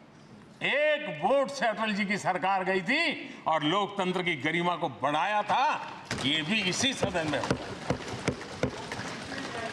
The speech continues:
आज अनेक छोटी-छोटी रीजनल पार्टियों का प्रतिनिधित्व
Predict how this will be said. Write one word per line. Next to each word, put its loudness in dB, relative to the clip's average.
आज 0
अनेक 2
छोटी-छोटी 2
रीजनल 2
पार्टियों 2
का 2
प्रतिनिधित्व -2